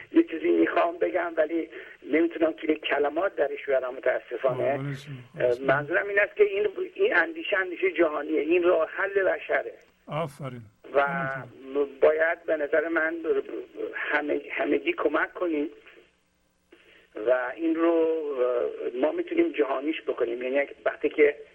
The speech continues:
Speaker 1: آقای توله میاد، نمی‌دونم، صد هزار تا صد هزار تا کتاب می‌فروشه، حالا حتماً بسیاری از این دوستان خوندن مطالب ایشون رو، ولی واقعاً با برنامه شما قابل مقایسه نیست،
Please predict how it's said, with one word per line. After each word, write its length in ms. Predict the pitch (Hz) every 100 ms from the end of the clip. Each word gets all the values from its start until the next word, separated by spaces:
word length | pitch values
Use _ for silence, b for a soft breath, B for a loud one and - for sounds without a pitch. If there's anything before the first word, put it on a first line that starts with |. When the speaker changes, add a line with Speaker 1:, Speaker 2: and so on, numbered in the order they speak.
| B B B -
Speaker 1:
آقای 540 | 135 131 139 143 135 - - - 113 120 -
توله 460 | - 151 147 147 175
میاد، 380 | 170 151 131 -
نمی‌دونم، 540 | 131 127 127 123 123 - b b b b b - - _ - - - B B B -
صد 160 | - 135 139
هزار 240 | 131 143
تا 140 | - 123
صد 160 | 139 127
هزار 240 | 120 123
تا 100 | 113
کتاب 420 | 127 - 131 117
می‌فروشه، 720 | 135 113 - 117 156 160 147 143 b b b b _
حالا 220 | - 127
حتماً 320 | 127 131 143 143 120
بسیاری 300 | 120 135 139
از 100 | 123
این 80 | 131
دوستان 340 | 131 117 139 113
خوندن 520 | 113 135 113 147 143 110 - _ -
مطالب 420 | - - 113 107
ایشون 360 | 110 98 - 107
رو، 160 | 107 - B B B B
ولی 120 | 330
واقعاً 360 | 180 185 165 190
با 140 | 214
برنامه 440 | 202 151 147 143 143
شما 200 | 160 180
قابل 260 | 175 139
مقایسه 440 | 139 127 127 - 175
نیست، 320 | 196 233